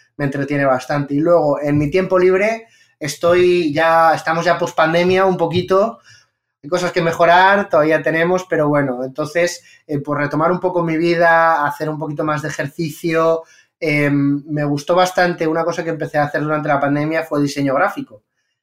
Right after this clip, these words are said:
Eh, estaba yo un poquito, me apetecía un poco programar menos, pero te quería estar delante del ordenador, me gustaban los juegos de mesa.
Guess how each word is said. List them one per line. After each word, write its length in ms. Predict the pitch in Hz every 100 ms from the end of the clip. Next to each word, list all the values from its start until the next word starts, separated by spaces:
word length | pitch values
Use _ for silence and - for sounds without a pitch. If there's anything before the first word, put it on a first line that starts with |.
| 120
Eh, 300 | 147 139 139
estaba 320 | 135 160 160
yo 80 | 165
un 80 | 160
poquito, 400 | 156 160 147 160
me 80 | 151
apetecía 380 | 147 147 143 160
un 80 |
poco 200 | 147 165
programar 480 | 170 165 160 156 156
menos, 480 | 160 165 175 208 - _ - _
pero 340 | 156 143 139
te 140 | 139 131
quería 200 | 139 143
estar 200 | 143 156
delante 300 | 156 156 156
del 100 | 151
ordenador, 520 | 151 147 156 175 170
me 60 | 151
gustaban 400 | 139 - 151 151
los 120 | 143
juegos 260 | 156 151
de 100 | 151
mesa. 460 | 156 160 156 170